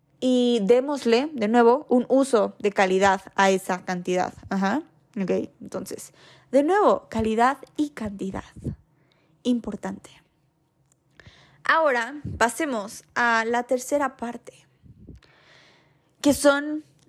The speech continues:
las relaciones. Ok. ¿Qué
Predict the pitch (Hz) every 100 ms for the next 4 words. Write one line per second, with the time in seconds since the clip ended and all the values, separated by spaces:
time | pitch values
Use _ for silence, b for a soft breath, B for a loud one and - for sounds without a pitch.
0 | _ 240 226 214 202 196 226 208 190 -
1 | - - - _ _ _ _ _ - -
2 | _ _ _ - 226 220 190 185 202